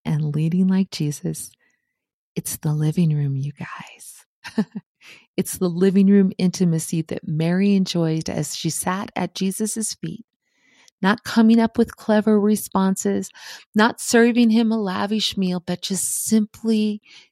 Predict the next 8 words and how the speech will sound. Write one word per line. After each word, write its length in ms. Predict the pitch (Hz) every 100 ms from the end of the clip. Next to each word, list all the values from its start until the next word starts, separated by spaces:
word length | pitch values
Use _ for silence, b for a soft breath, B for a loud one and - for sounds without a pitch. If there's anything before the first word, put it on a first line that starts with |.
| _ -
being 300 | 175 185 190
in 140 | 208
his 240 | 220 220 -
presence, 840 | - 165 147 - 160 180 - - b b b -
drinking 540 | 180 180 190 220 208 202
in 160 | 196
his 300 | 202 196 -
love, 560 | - 151 147 147 160